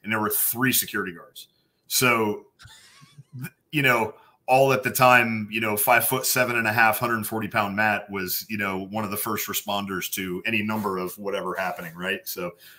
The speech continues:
um, yeah, it taught me to think on my feet and, and, uh, and deal with chaos a lot. So maybe it was a natural fit.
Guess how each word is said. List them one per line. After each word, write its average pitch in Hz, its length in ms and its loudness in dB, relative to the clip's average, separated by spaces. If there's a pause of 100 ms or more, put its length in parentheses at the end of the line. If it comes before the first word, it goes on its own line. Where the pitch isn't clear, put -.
(160)
um, 92 340 0
yeah, 147 140 8 (100)
it 156 80 0
taught 175 160 4
me 165 60 4
to 151 60 2
think 147 220 0
on 139 100 2
my 127 100 6
feet 131 300 2
and, 107 240 -2
and, 107 280 0
uh, 104 200 2
and 107 120 -4
deal 104 180 0
with 101 120 -6
chaos 92 380 -2
a 92 40 -12
lot. 82 200 -6
So 104 80 -8
maybe 113 160 -2
it - 20 -2
was 98 120 -4
a 101 40 -6
natural 92 320 -4
fit. 73 260 -14